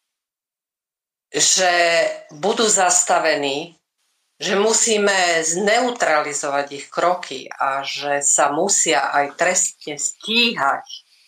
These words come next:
za útoky na slovenskú štátnosť. A veľa z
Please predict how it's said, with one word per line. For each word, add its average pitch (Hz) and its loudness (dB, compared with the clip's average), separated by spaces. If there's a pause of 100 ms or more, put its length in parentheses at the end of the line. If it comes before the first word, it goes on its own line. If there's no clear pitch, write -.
(100)
za 147 0
útoky 156 -2 (160)
na 143 -6
slovenskú 147 0
štátnosť. 139 -2 (920)
A 156 2
veľa 247 4
z - 0